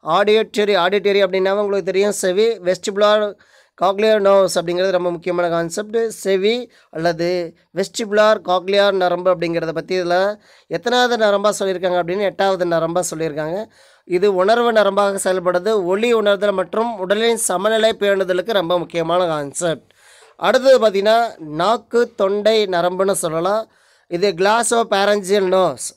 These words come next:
glossopharyngeal nerves, this is meaning நாக்கு தொண்டை நரம்புன்னு சொல்லலாம். உணர்வு மற்றும் இயக்க நரம்புகளுக்கு இது ரொம்ப முக்கியமான கான்செப்ட். அது பார்த்தீங்கன்னா, சுவை மற்றும் தொடு உணர்ச்சிக்கு ரொம்ப முக்கியமா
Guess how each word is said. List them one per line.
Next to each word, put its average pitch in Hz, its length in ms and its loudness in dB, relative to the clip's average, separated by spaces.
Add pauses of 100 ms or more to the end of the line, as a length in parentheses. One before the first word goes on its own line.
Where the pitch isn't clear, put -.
(120)
glossopharyngeal 196 960 0
nerves, 202 340 2
this 170 200 -4
is 151 80 -8 (100)
meaning 226 280 -2 (500)
நாக்கு 214 480 -2
தொண்டை 202 280 2
நரம்புன்னு 185 420 0
சொல்லலாம். 175 420 0
உணர்வு 214 360 2
மற்றும் 196 300 -2
இயக்க 190 220 0
நரம்புகளுக்கு 175 560 -2
இது 196 180 0
ரொம்ப 175 240 0
முக்கியமான 175 400 -2
கான்செப்ட். 170 520 -4 (520)
அது 202 260 0
பார்த்தீங்கன்னா, 208 340 0
சுவை 220 400 0
மற்றும் 214 380 -2
தொடு 202 280 0
உணர்ச்சிக்கு 202 540 0
ரொம்ப 185 280 0
முக்கியமா 175 360 -2